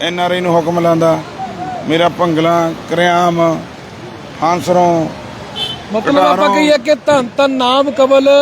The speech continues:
Speaker 2: ਰਾਜਾ ਸਾਹਿਬ ਮਜਾਰਾ ਜੀ ਦੀ ਪੂਰੀ ਕਿਰਪਾ।
Speaker 1: ਮੈਂ ਕਹਿੰਦਾ ਜੀ, ਇੰਨੀ ਕੁ ਕਿਰਪਾ ਆ। ਸੈਨ ਚੱਕ ਜਿੰਨੇ ਆਲੇ ਦੁਆਲੇ ਦੇ ਪਿੰਡ ਵਾ, ਜਾਣੀ ਕੋਈ ਵੀ ਕਹਿਣ ਦੀ ਗੱਲ ਹੀ ਨਹੀਂ ਹੈ, ਇੰਨੀ ਰਾਜੇ ਦੀ ਕਿਰਪਾ। ਉਹ ਅਸੀਂ, ਮੈਂ ਸੋਚਦਾ ਹੁੰਦਾ ਵੀ ਇੰਨੀ ਗੱਡੀ ਕਿੱਦਾਂ ਹੈਂਡਲ ਹੋਊਗੀ,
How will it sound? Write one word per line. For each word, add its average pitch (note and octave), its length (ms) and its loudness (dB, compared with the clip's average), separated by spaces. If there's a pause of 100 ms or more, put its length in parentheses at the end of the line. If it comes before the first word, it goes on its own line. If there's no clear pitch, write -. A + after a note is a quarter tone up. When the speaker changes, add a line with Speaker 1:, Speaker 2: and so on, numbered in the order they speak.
(120)
Speaker 2:
ਰਾਜਾ B3+ 240 4
ਸਾਹਿਬ C4 260 0
ਮਜਾਰਾ B3+ 360 2
ਜੀ C4 120 0
ਦੀ C#4 100 -2
ਪੂਰੀ D4+ 220 0
ਕਿਰਪਾ। G#3 480 0
Speaker 1:
ਮੈਂ G3 200 -6
ਕਹਿੰਦਾ G#3+ 240 -8
ਜੀ, A3+ 100 -4
ਇੰਨੀ G#3+ 260 -4
ਕੁ G#3+ 100 0
ਕਿਰਪਾ G#3 360 0
ਆ। G#3 220 2
ਸੈਨ F#3 280 -2
ਚੱਕ G3 260 -6
ਜਿੰਨੇ A#3 340 0
ਆਲੇ A#3+ 180 2
ਦੁਆਲੇ A3 200 2
ਦੇ G#3+ 80 0
ਪਿੰਡ F#3+ 260 -2
ਵਾ, D3+ 160 2 (1000)
ਜਾਣੀ G#3+ 260 0 (200)
ਕੋਈ C4 320 4
ਵੀ B3+ 160 0
ਕਹਿਣ A3 340 0
ਦੀ A#3+ 100 0
ਗੱਲ F3+ 300 0
ਹੀ G#3+ 140 4
ਨਹੀਂ F3+ 180 2
ਹੈ, D#3+ 220 0 (800)
ਇੰਨੀ G3 300 0
ਰਾਜੇ F#3+ 240 2
ਦੀ G3 100 2
ਕਿਰਪਾ। F#3 340 0
ਉਹ A3+ 100 2 (600)
ਅਸੀਂ, F#3+ 140 2
ਮੈਂ G3+ 140 2
ਸੋਚਦਾ F#3 360 2
ਹੁੰਦਾ F3 140 2
ਵੀ F#3 180 0 (460)
ਇੰਨੀ F3 280 -2
ਗੱਡੀ F3 200 2
ਕਿੱਦਾਂ E3+ 320 2
ਹੈਂਡਲ E3 240 2
ਹੋਊਗੀ, F3 320 2